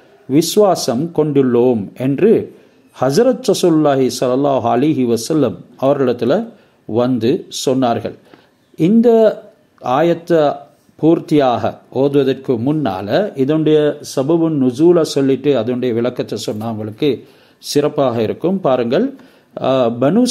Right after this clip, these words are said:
சாத் கோத்திரம் என்ற ஒரு கூட்டம்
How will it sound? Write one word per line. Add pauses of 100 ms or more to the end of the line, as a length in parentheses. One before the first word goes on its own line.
சாத் (260)
கோத்திரம் (100)
என்ற
ஒரு
கூட்டம்